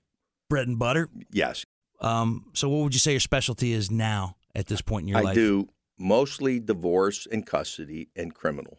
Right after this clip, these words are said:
Speaker 2: And I, and when I cr-, say criminal, I do almost anything, but I have never done a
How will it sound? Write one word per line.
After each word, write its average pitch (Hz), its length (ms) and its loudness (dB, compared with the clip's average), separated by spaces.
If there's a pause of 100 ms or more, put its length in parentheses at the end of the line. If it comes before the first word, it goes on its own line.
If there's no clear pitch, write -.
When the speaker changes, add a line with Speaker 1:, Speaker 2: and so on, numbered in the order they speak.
(120)
Speaker 2:
And 95 140 2
I, 92 220 2
and 98 140 -2
when 101 120 2
I 107 80 4
cr-, 101 200 -8
say 117 180 0
criminal, 107 340 0
I 95 80 4
do 92 240 2 (300)
almost 113 260 2
anything, 107 220 4
but 98 100 6
I 101 40 6
have 107 120 4
never 104 300 4
done 101 200 4
a 92 200 2